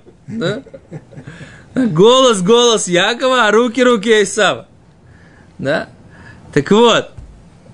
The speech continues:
э, у нас сейчас есть вот это вот,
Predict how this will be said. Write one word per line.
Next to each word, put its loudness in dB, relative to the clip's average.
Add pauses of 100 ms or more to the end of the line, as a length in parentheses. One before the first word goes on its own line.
(920)
э, 0 (1080)
у 4
нас 2
сейчас 0 (340)
есть 0
вот -4
это 2
вот, 2